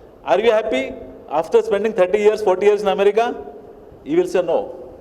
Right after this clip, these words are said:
I know many people. అంత డబ్బులు ఉన్నా కానీ ఏం లాభం లేదు ఆడ. ఆఖరికి సమ్, జీరో సమ్, ఫైనల్, ఫైనల్ సమ్. What is the sum? Sir, I am same. అరే, why not? But then why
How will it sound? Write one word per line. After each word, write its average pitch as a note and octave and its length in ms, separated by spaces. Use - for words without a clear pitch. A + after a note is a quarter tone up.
I F3 100
know G3 160
many F#3 180
people. C3 220
అంత G3+ 280
డబ్బులు G#3+ 220
ఉన్నా C4 180
కానీ C4 220
ఏం A#3+ 140
లాభం A3+ 260
లేదు A#3+ 120
ఆడ. D#3+ 160
ఆఖరికి F#3 420
సమ్, A3+ 300
జీరో G3+ 180
సమ్, G3 200
ఫైనల్, F#3 320
ఫైనల్ F#3+ 300
సమ్. G3 300
What E3+ 160
is A3+ 120
the - 120
sum? - 120
Sir, G3+ 120
I G3+ 60
am G3+ 60
same. G3+ 160
అరే, G3+ 120
why G3+ 200
not? B3 140
But G#3+ 140
then A3+ 140
why A3 80